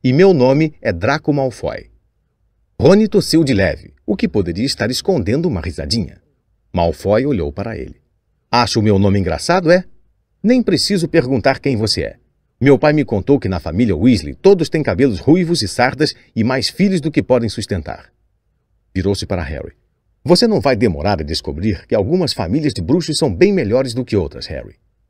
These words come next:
Você não vai querer fazer amizade com as ruins, e eu posso ajudá-lo nisso." Ele estendeu a mão para apertar a de Harry,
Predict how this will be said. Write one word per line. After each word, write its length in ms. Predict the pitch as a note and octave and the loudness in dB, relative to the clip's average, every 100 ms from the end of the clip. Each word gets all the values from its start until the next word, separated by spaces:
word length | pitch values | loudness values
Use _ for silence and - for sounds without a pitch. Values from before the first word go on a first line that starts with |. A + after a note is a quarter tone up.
| _ - | _ 0
Você 240 | C#3 G#3+ | 2 4
não 120 | G3 | 2
vai 160 | A#2 G#2+ | 2 0
querer 260 | G2 G2+ | 0 -4
fazer 260 | - D#2+ F2+ | -4 -6 -4
amizade 400 | B2 G2 C3+ C3 | -4 -2 -4 -4
com 140 | C3+ | -6
as 100 | B2+ | -6
ruins, 320 | - - - - - | -8 -12 -14 -16 -6
e 100 | B2+ | 2
eu 140 | G3 F#3 | 4 4
posso 300 | D3 A#2 G2 | 0 -4 -4
ajudá-lo 340 | G2+ F#2 E2 | -4 -4 -6
nisso." 380 | D2 - - _ _ _ _ _ _ - | -10 -14 -18 _ _ _ _ _ _ -12
Ele 140 | D#2 D#2 | -6 -4
estendeu 440 | - F2+ D#2 G#2 | -4 -4 0 2
a 40 | F#2 | 2
mão 220 | G2+ E2+ | 2 2
para 160 | G2+ F2 | 0 -2
apertar 380 | F2 - F#2 | -4 -4 -4
a 40 | F#2 | -2
de 100 | G#2 | -2
Harry, 320 | F#2 C#3 | 0 2